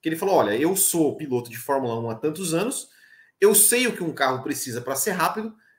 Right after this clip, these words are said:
e eu falei isso pra equipe, e a equipe não me ouviu." É, eu acho que falar isso publicamente,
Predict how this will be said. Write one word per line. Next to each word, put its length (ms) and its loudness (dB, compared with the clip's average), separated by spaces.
e 60 -2
eu 80 4
falei 400 6
isso 320 -2
pra 140 0
equipe, 420 -10
e 120 4
a 60 10
equipe 280 2
não 120 2
me 120 0
ouviu." 400 -4
É, 440 -6
eu 200 6
acho 340 6
que 260 -12
falar 640 0
isso 300 -6
publicamente, 880 -10